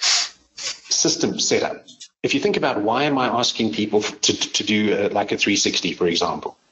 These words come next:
it's not to make some people feel good and other people feel bad. It's not to find out that this person's a terrible performer. I already know that.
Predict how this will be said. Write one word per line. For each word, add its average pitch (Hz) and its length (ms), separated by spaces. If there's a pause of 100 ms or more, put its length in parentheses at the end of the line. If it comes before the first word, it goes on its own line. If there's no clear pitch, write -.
(960)
it's 139 180
not 143 220
to 165 100
make 147 220
some 135 200
people 131 300
feel 123 220
good 117 180
and 104 100
other 107 140
people 104 340
feel 98 280
bad. - 340 (400)
It's 135 220
not 131 260
to 110 140
find 131 340
out 120 220
that - 120
this - 140
person's 117 500
a - 80
terrible 107 440
performer. 107 520 (120)
I 131 120
already 170 280
know 113 260
that. - 340